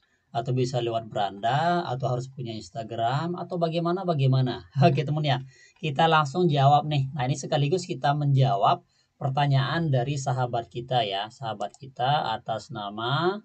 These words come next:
yaitu Kasman Kendang. Oke, kita jawab langsung nih dari beliau ya. Dan kita langsung praktekin bagaimana caranya.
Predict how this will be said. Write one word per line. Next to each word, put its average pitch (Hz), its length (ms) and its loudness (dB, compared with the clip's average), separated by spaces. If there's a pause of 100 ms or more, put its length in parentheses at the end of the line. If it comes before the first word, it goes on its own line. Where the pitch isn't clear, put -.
(580)
yaitu 160 1120 0 (320)
Kasman 175 720 0
Kendang. 151 800 0 (160)
Oke, 110 540 -8 (400)
kita 151 320 0
jawab 170 320 6
langsung 175 400 0
nih 170 240 0
dari 127 160 0
beliau 117 480 -4
ya. 90 320 -4
Dan 113 160 -6
kita 113 240 -6
langsung 147 420 -8
praktekin 143 640 -2
bagaimana 107 480 -6
caranya. 92 420 -8